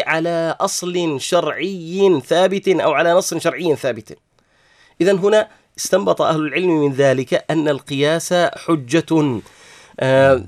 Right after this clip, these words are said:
آه، بهذا الموجب، آه، ولذلك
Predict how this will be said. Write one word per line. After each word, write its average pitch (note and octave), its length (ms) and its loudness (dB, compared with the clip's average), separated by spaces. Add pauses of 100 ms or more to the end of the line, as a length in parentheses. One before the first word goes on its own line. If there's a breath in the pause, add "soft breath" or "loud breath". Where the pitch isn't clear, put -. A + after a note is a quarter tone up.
آه، C#3+ 300 2
بهذا D3 960 0
الموجب، D3+ 420 2 (340)
آه، G#2+ 220 -2
ولذلك D3 1800 2